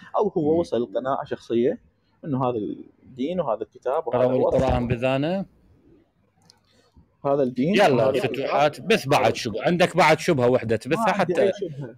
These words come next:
Speaker 1: ما عندي
Speaker 2: أريد
Speaker 1: أي شبهة.
Speaker 2: أرد عليها
Speaker 1: بس أريد
Speaker 2: مدني.
Speaker 1: أكمل
Speaker 2: <laughs>
Speaker 1: فكرتي. بس أريد
Speaker 2: يا
Speaker 1: أكمل
Speaker 2: فكرتك،
Speaker 1: فكرتي.
Speaker 2: أنت
Speaker 1: أعطيني
Speaker 2: إيش قاعد
Speaker 1: مجال.
Speaker 2: تسولف محمد؟
Speaker 1: بس أعطيني مجال أخلص. هسه أنت ليش ما، بس سد مايكك وأعطيني دقيقتين أوصل فكرتي وجاوب
Speaker 2: يلا.
Speaker 1: باللي عندي.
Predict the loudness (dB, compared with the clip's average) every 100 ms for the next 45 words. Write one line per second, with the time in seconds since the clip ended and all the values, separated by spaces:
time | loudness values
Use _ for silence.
0 | -4 0 2 4 4 2 2 2 4 4
1 | 4 4 2 0 -2 -4 -2 -2 -2 -4
2 | -4 -6 -14 -20 -20 _ -6 -2 0 0
3 | 2 2 0 0 -2 0 -2 -2 -2 2
4 | 4 2 2 -2 -2 -10 -4 -2 -2 -6
5 | _ _ _ -2 -2 -4 -4 0 2 2
6 | 2 0 -2 -2 -2 -2 -2 -2 0 -2
7 | -2 -4 -2 -2 0 0 0 -4 -4 -2
8 | 0 0 -2 -4 -4 0 0 0 -2 -2
9 | -4 -2 -2 0 2 2 0 0 -2 -6
10 | -16